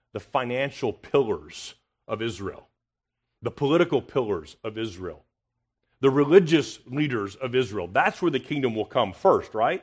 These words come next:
Jesus goes to Galilee. Now,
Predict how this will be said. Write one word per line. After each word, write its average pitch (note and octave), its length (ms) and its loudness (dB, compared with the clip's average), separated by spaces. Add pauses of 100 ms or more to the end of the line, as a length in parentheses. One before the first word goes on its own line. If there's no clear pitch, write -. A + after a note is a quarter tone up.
(2250)
Jesus D3+ 260 -12
goes C3 200 -6
to G2+ 120 -14
Galilee. E2+ 640 -14 (1120)
Now, B2+ 220 0